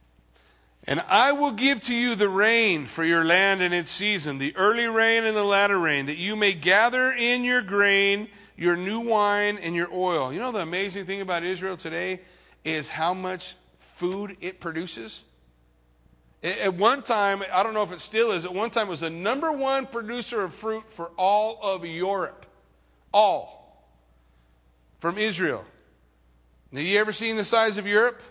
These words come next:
And the size, if you look on a map, here's Europe, and then take an eraser and sit it next to it. That's about the size of Israel. And they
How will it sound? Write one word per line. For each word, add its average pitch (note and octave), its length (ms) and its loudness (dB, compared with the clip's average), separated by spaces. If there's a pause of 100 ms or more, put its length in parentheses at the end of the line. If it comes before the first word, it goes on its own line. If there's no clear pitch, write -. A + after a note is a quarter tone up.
(1200)
And D#3 120 -4
the D#3+ 80 -4
size, G3 560 2
if E3+ 160 -8
you E3+ 280 -8
look F#3+ 200 -2
on A3+ 120 4
a A3 40 0
map, G3 320 0
here's F3+ 340 0
Europe, G3+ 420 0 (300)
and D#3 140 -6
then F3+ 140 -2
take G3+ 260 -2
an A3+ 80 0
eraser G3 640 0 (560)
and C3 160 -10
sit G3 200 2
it G3+ 100 -2
next F#3+ 240 -2
to C3 160 -8
it. G#2+ 80 -10
That's C3+ 220 -4
about F3 240 0
the F3 80 -6
size F#3 420 2
of F3+ 140 -8
Israel. F3 440 -4 (1700)
And C#3+ 180 -8
they G3 260 0